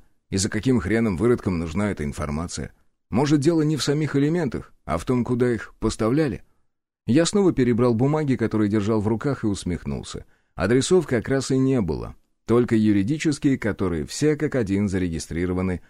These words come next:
в Москве. А вот напротив фактических стоял прочерк или вообще пустота. «Интересно, девки пляшут», пробормотал я. «Чего там?» спросил Степ, заставляя меня вздрогнуть.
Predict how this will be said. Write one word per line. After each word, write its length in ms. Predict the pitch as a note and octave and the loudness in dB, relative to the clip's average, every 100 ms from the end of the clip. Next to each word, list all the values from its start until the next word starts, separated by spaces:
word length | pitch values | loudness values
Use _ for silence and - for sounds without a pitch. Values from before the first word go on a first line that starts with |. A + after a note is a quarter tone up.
| _ | _
в 180 | - D2 | -10 -4
Москве. 600 | E2 E2+ - D2+ C2 A1 - _ _ _ - | -4 -4 -6 -8 -8 -10 -18 _ _ _ -4
А 100 | G2 | 0
вот 180 | C#3 C#3 | 2 2
напротив 560 | D3+ F#3 G#3 B2+ A2 | 0 4 2 2 -2
фактических 760 | - A2 - G#3 C#3 A2+ G2+ D#2+ | 0 -2 -2 -2 -2 -2 -2 -2
стоял 380 | - A2 A2 - | 0 0 0 -2
прочерк 720 | - C3 E3 F#3+ E3+ - - - | 0 0 0 0 -2 -2 -12 -4
или 180 | F3 G3+ | 0 2
вообще 400 | F3 - F#2 F2 | 0 0 -2 -2
пустота. 540 | C3 - B2 D2 A1 _ _ _ _ _ _ - | -2 -2 -4 -6 -10 _ _ _ _ _ _ -8
«Интересно, 720 | E2 G2+ G2 G#2+ A#2 - A#2 | -4 -2 0 2 0 2 2
девки 380 | G2+ A#2+ G#2 A#2+ | 2 0 0 -2
пляшут», 560 | G#2 A2 G#2 G2+ F#2+ - _ _ | 0 0 0 -4 -6 -12 _ _
пробормотал 600 | F#2+ G2 F#2+ F#2+ F2+ F#2 | -2 0 2 0 0 0
я. 220 | E2+ D2 - _ _ _ | 0 -4 -8 _ _ _
«Чего 320 | - C4 C#4 | 0 2 4
там?» 260 | C4 A#3 A3 _ - | 4 2 0 _ -14
спросил 460 | - G#2 F#2 G#2 | -4 -2 0 -2
Степ, 260 | - A2 G2+ | 0 0 0
заставляя 480 | F#2+ - F2+ A#2 A2 | -2 -2 0 2 4
меня 240 | G#2+ G#2+ | 4 2
вздрогнуть. 580 | G2 G2 E2+ C2 A1 | 0 0 -2 -4 -12